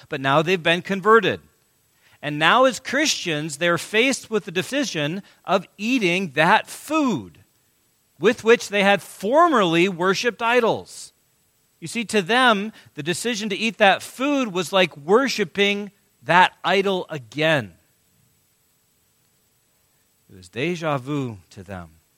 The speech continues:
So they thought it was wrong to eat what was part of idol worship. That's how you worship an idol. You ought not do that, they thought. Now, if you read through the commentaries, commentaries disagree on whether or not eating that food offered to idols was actually sinful.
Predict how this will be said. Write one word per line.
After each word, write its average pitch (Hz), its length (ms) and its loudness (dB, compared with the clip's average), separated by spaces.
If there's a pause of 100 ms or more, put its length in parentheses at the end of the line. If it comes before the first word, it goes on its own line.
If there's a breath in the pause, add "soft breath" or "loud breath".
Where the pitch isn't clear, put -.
(160)
So - 180 -8
they 202 220 2
thought 202 280 4
it 202 40 -2
was 170 180 -6
wrong 214 500 4
to 220 280 -4
eat 214 360 -4 (200 soft breath)
what 151 160 -4
was 165 160 -4
part 220 380 6
of 147 160 -2
idol 175 380 4
worship. 151 520 -4 (680)
That's 190 280 4
how 202 120 4
you 196 200 0
worship 180 400 -2
an 151 140 -6
idol. 143 340 -4 (220)
You 147 160 -2
ought 185 160 4
not 147 260 0
do 202 200 -4
that, 120 340 0
they 117 120 -6
thought. 98 380 -4 (1700)
Now, 120 80 -14
if 127 120 -12
you 143 80 -10
read 151 220 -6
through 139 120 -12
the 110 80 -10
commentaries, 156 880 -4
commentaries 151 600 -4
disagree 139 600 -4
on 135 160 2
whether 143 200 2
or 143 40 -2
not 147 200 0
eating 147 280 -2
that 139 200 0
food 156 360 -2
offered 143 320 2
to 131 120 -2
idols 139 440 0
was 123 120 -12
actually 135 400 -4
sinful. 135 600 -4